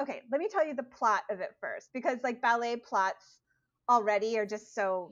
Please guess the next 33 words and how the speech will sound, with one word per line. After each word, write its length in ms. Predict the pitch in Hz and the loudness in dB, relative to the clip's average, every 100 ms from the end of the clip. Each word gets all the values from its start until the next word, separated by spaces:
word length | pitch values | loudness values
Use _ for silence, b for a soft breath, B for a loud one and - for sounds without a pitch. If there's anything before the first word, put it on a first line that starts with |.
| - | -12
nuts. 460 | 208 175 226 - - | -6 -4 -4 -10 -6
Uh, 80 | 226 | -6
so 460 | 220 285 226 214 196 b b 285 | -2 0 2 2 -2 b b -4
the 60 | |
plot 380 | 247 320 320 302 | 0 4 4 4
of 120 | 262 | -2
this 200 | 247 - | -2 -6
was, 600 | 226 226 196 190 196 208 B 277 240 | -4 -2 0 -2 -4 -8 B -12 -2
uh, 100 | 226 | 0
a 40 | 233 | 4
little 220 | 269 349 254 | 2 2 -4
boy 400 | 254 220 214 254 - _ _ _ 233 262 | 0 0 0 -2 -10 _ _ _ -10 -2
g-, 60 | 254 226 | -2 0
gets 200 | 262 247 | -2 -2
his 160 | 269 - | -4 -10
first 300 | 262 262 269 | -6 -6 -6
communion. 720 | 262 247 247 233 - 190 233 _ _ B B _ 196 | -6 -4 -4 -6 -10 -14 -18 _ _ B B _ -6
Weird 340 | 214 175 202 - | -4 -2 -4 -2
already. 380 | 202 185 185 214 b - | -2 -2 -8 -10 b -8
And 140 | 233 | -4
then, 320 | 226 220 220 220 | -2 -2 -2 -2
um, 440 | 220 208 202 202 - | 0 0 -2 -8 -6
and 100 | 247 | -4
then 100 | 254 | -2
we 120 | 247 254 | -2 -2
go 160 | 247 | -4
celebrate 680 | 269 - 285 277 233 226 - | -4 2 4 4 2 -2 -4
the 60 | 202 | -6
first 320 | 233 247 - | -4 -6 -8
co-, 280 | 233 233 247 | -10 -10 -10
communion 440 | 247 247 226 220 220 | -6 -4 -4 -6 -2
by 120 | 214 | -4
going 440 | 214 208 196 202 | -2 -4 -4 -10